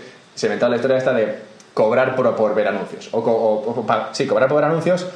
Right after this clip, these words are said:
o pagar a gente que te interesa dentro de Internet, pero sobre todo la idea, la idea está de cobrar por anuncios, ¿no? Que es un poco lo que podrían estar pensando hacer los de Facebook. En plan, "Oye, mira,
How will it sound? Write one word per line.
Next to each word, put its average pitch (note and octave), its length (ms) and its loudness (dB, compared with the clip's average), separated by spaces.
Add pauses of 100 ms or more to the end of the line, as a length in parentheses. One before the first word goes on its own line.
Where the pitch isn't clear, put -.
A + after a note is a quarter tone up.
(220)
o A2+ 140 0
pagar A2 260 4
a B2 60 0
gente B2 300 -2
que A#2 80 -2
te A#2+ 80 -2
interesa C3 380 2
dentro B2 220 0
de C3 160 4
Internet, E3 400 0 (320)
pero A2+ 300 2
sobre B2+ 160 2
todo C#3+ 160 4
la C#3+ 80 4
idea, C#3+ 160 2
la B2+ 140 0
idea B2+ 120 2
está B2+ 160 2
de A#2 120 0
cobrar A#2 240 2
por A2 120 2
anuncios, F#2 360 -4
¿no? C#3+ 80 -4
Que B2 80 0
es A#2 80 -4
un C3 100 -2
poco C#3 300 2
lo B2 180 2
que A2+ 140 2
podrían A#2+ 720 0
estar B2 440 0
pensando A#2 460 0
hacer A2 180 0
los A2 140 0
de G2+ 80 -2
Facebook. F2 320 -4
En F2+ 80 -8
plan, G2 180 -2
"Oye, B2 140 0
mira, A#2 200 -2